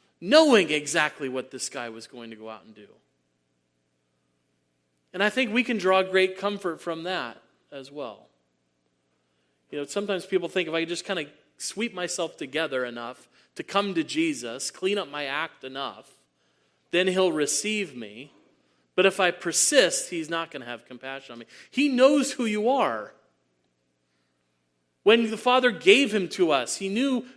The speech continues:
who he was giving to Jesus and to whom Jesus was being given. Persistent sinners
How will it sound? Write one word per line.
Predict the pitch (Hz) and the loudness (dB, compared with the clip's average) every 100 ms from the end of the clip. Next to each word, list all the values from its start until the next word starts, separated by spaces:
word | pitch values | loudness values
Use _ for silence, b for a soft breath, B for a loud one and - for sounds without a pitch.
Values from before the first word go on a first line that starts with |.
| - | 4
who | 294 | 8
he | 311 | 8
was | 269 247 | 8 2
giving | 175 214 202 165 | 4 4 4 0
to | 135 | -6
Jesus | 143 131 127 113 110 - - - - _ _ _ _ _ _ _ _ _ _ _ - | -12 -10 -10 -10 -16 -16 -18 -18 -20 _ _ _ _ _ _ _ _ _ _ _ -4
and | 196 | -2
to | 202 214 | 0 0
whom | 233 247 208 | 2 2 2
Jesus | 196 220 202 - | 0 0 -2 -4
was | 190 | -6
being | 147 170 160 | -4 -4 -2
given. | 131 139 127 104 B B | -2 -2 -4 -10 B B
Persistent | 220 214 - 302 - 262 226 | 4 6 4 2 -2 -4 -4
sinners | 185 - 190 170 117 107 - - - - | -4 0 0 0 -2 -10 -20 -20 -20 -20